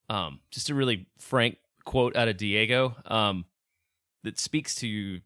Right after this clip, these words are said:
to sort of where they fell short, uh, overall, all the way around. Um, and I know you found some,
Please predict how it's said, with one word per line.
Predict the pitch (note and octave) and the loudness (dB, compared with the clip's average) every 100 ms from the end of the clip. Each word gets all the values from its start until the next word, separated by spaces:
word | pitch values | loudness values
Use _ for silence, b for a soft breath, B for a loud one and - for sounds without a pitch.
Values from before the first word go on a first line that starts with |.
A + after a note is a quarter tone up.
| _ - | _ -8
to | A2+ | -4
sort | C#3 B2+ | 0 2
of | |
where | G#2+ | 2
they | A#2 A2+ | 4 2
fell | A#2 A2 | 0 0
short, | - G#2+ - _ - | -2 -2 -4 _ -8
uh, | F#2+ - | -6 0
overall, | A2+ F#2+ G2+ F2+ - | 0 2 2 2 -2
all | G2+ | -2
the | G2 | -2
way | F#2+ | -2
around. | E2 F2+ E2+ C#2+ - _ _ _ _ - | -4 -6 -8 -12 -18 _ _ _ _ -6
Um, | G2 F#2 | -4 0
and | A#2 | 0
I | |
know | C3+ C3+ | 2 2
you | D3 | 0
found | E3 G#3 | 2 0
some, | - G2+ | 0 -8